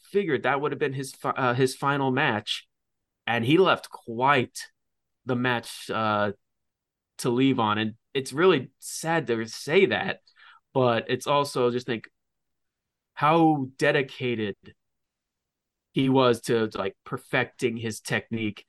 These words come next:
both in the tag team and single scene, to the point, again, it's now making me wanting to actually look more into their history. So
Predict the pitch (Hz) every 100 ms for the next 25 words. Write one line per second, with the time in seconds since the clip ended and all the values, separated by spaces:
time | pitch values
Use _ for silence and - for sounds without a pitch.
0 | _ _ _ _ 135 127 123 _ 139 117
1 | 104 - 151 139 135 - 127 117 110 107
2 | _ _ _ - 131 123 113 - 127 123
3 | 107 - - 113 90 82 _ _ _ _
4 | _ _ _ _ _ _ _ _ _ _
5 | _ _ _ _ _ _ - 147 131 123
6 | 117 110 104 107 _ _ _ _ _ 127
7 | - 135 120 - _ _ 120 123 92 -
8 | _ _ 117 110 120 117 123 123 117 127
9 | 165 120 113 110 110 113 110 - 107 113
10 | 117 117 117 120 110 120 107 98 98 180
11 | - 101 90 - _ _ _ _ _ _
12 | _ _ _ _ _ _ _ _ _ _
13 | _ - 120 107 101 95